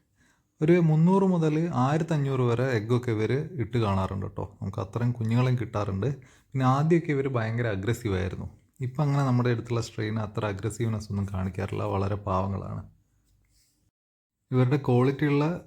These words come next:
ബ്രീഡിംഗ് പെയറും കുഞ്ഞുങ്ങളൊക്കെ നമ്മളെ അടുത്ത് അവൈലബിൾ ആണ് ട്ടോ. ആർക്കെങ്കിലും വേണമെങ്കിൽ നമ്മളെ WhatsApp-ൽ ഒന്ന് കോൺടാക്ട് ചെയ്താൽ മതിയേ. ഇനി ഇവരുടെ സൈസിനെ കുറിച്ച് പറയുകയാണെങ്കിൽ മൂന്ന് മുതൽ ആറ് ഇഞ്ച് വരെയാണ് ഇവർ മാക്സിമം വളരുക.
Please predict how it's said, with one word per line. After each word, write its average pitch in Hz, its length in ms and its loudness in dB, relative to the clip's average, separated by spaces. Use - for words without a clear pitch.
ബ്രീഡിംഗ് 120 440 2
പെയറും 131 340 2
കുഞ്ഞുങ്ങളൊക്കെ 123 680 0
നമ്മളെ 117 280 4
അടുത്ത് 113 200 -2
അവൈലബിൾ 101 400 0
ആണ് 92 240 -2
ട്ടോ. 101 280 -6
ആർക്കെങ്കിലും 110 480 -2
വേണമെങ്കിൽ 107 400 -2
നമ്മളെ 107 300 0
WhatsApp-ൽ 107 520 -4
ഒന്ന് 117 140 0
കോൺടാക്ട് 104 440 -4
ചെയ്താൽ 92 160 -2
മതിയേ. 90 280 -4
ഇനി 170 100 6
ഇവരുടെ 180 260 4
സൈസിനെ 160 520 2
കുറിച്ച് 185 260 2
പറയുകയാണെങ്കിൽ 107 640 2
മൂന്ന് 151 360 2
മുതൽ 160 280 0
ആറ് 143 380 2
ഇഞ്ച് 127 240 2
വരെയാണ് 101 400 0
ഇവർ 104 420 -2
മാക്സിമം 104 480 -2
വളരുക. 90 460 -2